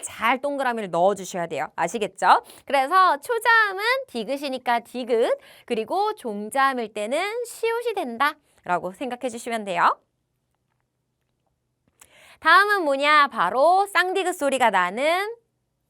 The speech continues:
떠따오예요. 그래서 따오 하면 뭐냐? 따오는 거북이가 돼요. 거북이.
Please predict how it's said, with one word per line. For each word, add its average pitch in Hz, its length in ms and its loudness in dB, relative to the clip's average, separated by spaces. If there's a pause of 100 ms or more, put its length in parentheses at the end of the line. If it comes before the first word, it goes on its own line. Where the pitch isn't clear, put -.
(140)
떠따오예요. 226 1500 0 (240)
그래서 330 260 0 (140)
따오 381 360 4
하면 349 300 -2
뭐냐? 220 420 -4 (100)
따오는 302 640 -2
거북이가 294 720 -4
돼요. 190 320 -8 (140)
거북이. 202 680 -8